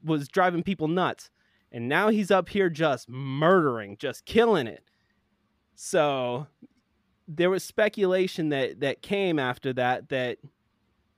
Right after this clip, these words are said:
there's a place nearby called the Crossroads. Crossroads, it, at the time, it was two, two dirt roads. I think it was Highway sixty-one and Highway forty or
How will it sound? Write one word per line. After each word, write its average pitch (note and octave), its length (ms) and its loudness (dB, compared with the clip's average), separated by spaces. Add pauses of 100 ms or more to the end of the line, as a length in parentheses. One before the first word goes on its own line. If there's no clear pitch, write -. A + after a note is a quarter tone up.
(320)
there's C3+ 240 -2
a B2+ 60 -6
place E3 340 -2
nearby C3+ 340 0
called - 240 -6
the A#2+ 60 -14
Crossroads. C#3+ 800 -2 (920)
Crossroads, F#3+ 640 2
it, D#3 200 -2 (180)
at F3+ 160 4
the E3 100 -4
time, F#3 360 2
it E3 120 0
was C#3 160 -6
two, F#3 440 0 (640)
two A3 160 -2
dirt G3+ 260 4
roads. D#3+ 420 2
I C3 100 -2
think F#3 160 -4
it D3 40 -6
was C3 100 -8
Highway D3+ 340 2
sixty-one C#3+ 540 -4
and B2+ 120 -2
Highway C3+ 300 -2
forty C3+ 640 -4
or A2 220 -8